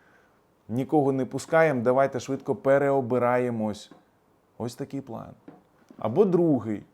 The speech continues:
Якщо переговори чи заморозка зривається,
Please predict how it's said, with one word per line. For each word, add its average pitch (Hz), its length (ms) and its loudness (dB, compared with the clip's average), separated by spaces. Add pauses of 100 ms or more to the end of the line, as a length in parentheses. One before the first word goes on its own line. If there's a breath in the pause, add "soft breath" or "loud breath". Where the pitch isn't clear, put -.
(300)
Якщо 113 340 -2
переговори 139 600 0
чи 131 160 -6
заморозка 135 560 -4
зривається, 151 720 -4